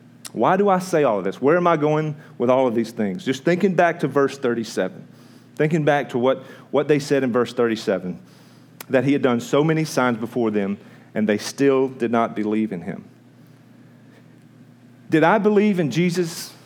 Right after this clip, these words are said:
and they didn't because I'm better than they are? Did I believe in Jesus and they didn't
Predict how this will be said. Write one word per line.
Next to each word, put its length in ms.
and 200
they 140
didn't 340
because 400
I'm 200
better 420
than 140
they 160
are? 280
Did 100
I 140
believe 320
in 100
Jesus 420
and 300
they 140
didn't 520